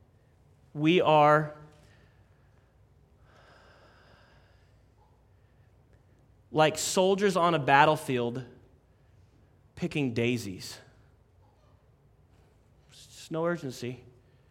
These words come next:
But the situation is very urgent.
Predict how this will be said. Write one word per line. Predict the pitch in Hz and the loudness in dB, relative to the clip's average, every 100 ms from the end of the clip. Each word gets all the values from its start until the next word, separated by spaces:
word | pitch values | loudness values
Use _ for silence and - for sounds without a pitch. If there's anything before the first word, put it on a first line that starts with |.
| _ _ _ _ _ _ _ _ _ _ _ _ _ _ _ _ _ _ _ _ - | _ _ _ _ _ _ _ _ _ _ _ _ _ _ _ _ _ _ _ _ -16
But | 143 151 | -14 -10
the | |
situation | 147 - 185 - 156 151 151 143 | -10 -4 -4 -2 -2 -2 -2 -8
is | 123 | -4
very | 139 139 123 | -2 -2 -2
urgent. | 110 98 - | -6 -10 -14